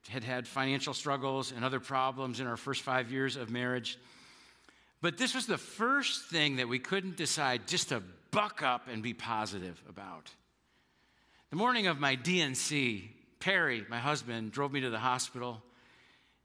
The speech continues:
and was right there holding my hand before I went in. He was right there when I woke up.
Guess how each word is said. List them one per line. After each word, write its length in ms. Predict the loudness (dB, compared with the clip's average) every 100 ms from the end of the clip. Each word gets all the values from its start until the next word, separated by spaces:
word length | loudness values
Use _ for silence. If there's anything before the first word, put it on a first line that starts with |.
| -8
and 60 |
was 140 | -4 0
right 260 | 0 0
there 160 | -4 -4
holding 300 | -4 -6 -4
my 140 | -4
hand 420 | -4 -6 -6 -8
before 260 | -10 -10 -8
I 60 | -8
went 260 | -8 -8
in. 240 | -8 -10 -14 -20 _ _ _ _ _ _ -20
He 80 | -8
was 160 | -6 0
right 240 | 0 0
there 180 | 0 0
when 120 | 2
I 60 | 0
woke 260 | 0 -2
up. 180 | -4 -6